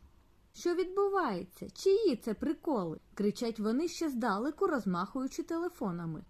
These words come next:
«Це, певно, справа рук нашої шкільної гакерки», — каже Януш, зупиняючись перед Айпі. «Та що таке?» Айпі не розуміє, про що він. «А ось що таке». Януш показує їй екран свого телефону,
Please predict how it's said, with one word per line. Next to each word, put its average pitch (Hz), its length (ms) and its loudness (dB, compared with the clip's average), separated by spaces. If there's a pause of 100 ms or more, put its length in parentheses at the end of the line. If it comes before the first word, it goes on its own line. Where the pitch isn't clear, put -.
«Це, 403 300 0
певно, 240 360 0
справа 311 440 -2
рук 392 240 0
нашої 294 400 -2
шкільної 330 560 -2
гакерки», — 185 720 -4 (360)
каже 185 300 -2
Януш, 185 520 -2 (160)
зупиняючись 196 920 -2
перед 233 400 -4
Айпі. 180 480 -6 (300)
«Та 349 120 0
що 427 200 -2
таке?» 269 500 -2 (380)
Айпі 240 380 0
не 190 160 2
розуміє, 311 540 0
про 208 180 -4
що 208 320 -4
він. 165 240 -6 (300)
«А 440 200 6
ось 233 220 4
що - 200 -6
таке». 165 420 -10 (460)
Януш 285 440 0
показує 320 640 2
їй 170 300 -4
екран 214 460 -2
свого 226 320 -2
телефону, 185 640 -4